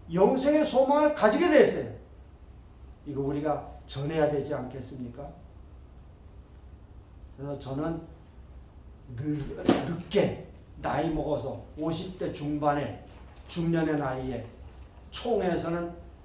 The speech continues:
나이 먹었다고 안 보내주는데, 저 시드 인터내셔널이라는, 이-, 인터내셔널이라는 선교회를 통해서 나갔어요. 근데 나갈 때 파송교회도 없었고 파송하는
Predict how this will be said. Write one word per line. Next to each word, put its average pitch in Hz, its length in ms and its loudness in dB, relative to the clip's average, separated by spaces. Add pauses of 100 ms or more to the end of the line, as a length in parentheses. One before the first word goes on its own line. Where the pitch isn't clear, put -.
(100)
나이 160 240 4
먹었다고 156 500 -2
안 147 220 -2
보내주는데, 127 840 -6 (640)
저 156 220 -4
시드 196 760 0 (160)
인터내셔널이라는, 151 1120 -4
이-, 190 320 -10
인터내셔널이라는 143 1200 -6 (360)
선교회를 196 640 -4
통해서 120 500 -10 (280)
나갔어요. 123 560 -4 (720)
근데 160 340 -2
나갈 135 360 -2
때 - 360 -2 (100)
파송교회도 185 680 -2
없었고 - 720 -8 (320)
파송하는 151 720 -6